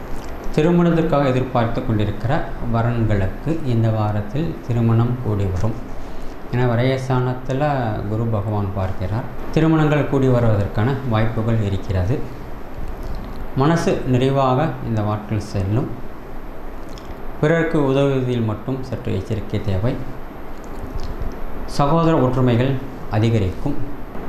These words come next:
குடும்ப விஷயத்தை பிறரிடம் பகிர்ந்து கொள்ளும் பொழுது கவனமாக இருப்பது நன்று. குடும்ப ரகசியத்தை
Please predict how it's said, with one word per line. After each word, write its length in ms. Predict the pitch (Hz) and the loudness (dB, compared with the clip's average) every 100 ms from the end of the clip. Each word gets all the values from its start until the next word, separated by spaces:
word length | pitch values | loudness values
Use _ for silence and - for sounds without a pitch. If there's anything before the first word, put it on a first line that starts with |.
| - | 0
குடும்ப 280 | 160 180 175 | 2 4 4
விஷயத்தை 520 | 156 127 151 135 - 151 | 4 4 2 2 2 0
பிறரிடம் 500 | - 123 123 123 135 123 | 0 2 2 0 -2 -4
பகிர்ந்து 300 | 117 117 113 | -2 -2 -2
கொள்ளும் 300 | 110 113 110 101 | -2 0 0 0
பொழுது 240 | 101 117 160 - - - - - - - - - - - - - - - | 0 0 -2 -4 -10 -8 -6 -6 -8 -8 -10 -10 -8 -6 -6 -6 -6 0
கவனமாக 480 | 117 123 131 127 127 139 120 | 2 4 4 4 2 0 0
இருப்பது 360 | 110 - 104 | -2 -2 0
நன்று. 360 | 101 95 95 131 - - - - - - - - - - - - - - | 2 2 0 -2 -4 -8 -10 -10 -10 -10 -12 -12 -12 -12 -12 -8 -6 -2
குடும்ப 260 | - 131 131 113 | 0 2 2 2
ரகசியத்தை 640 | 127 131 127 147 - 165 | 2 -2 -2 -4 -2 -2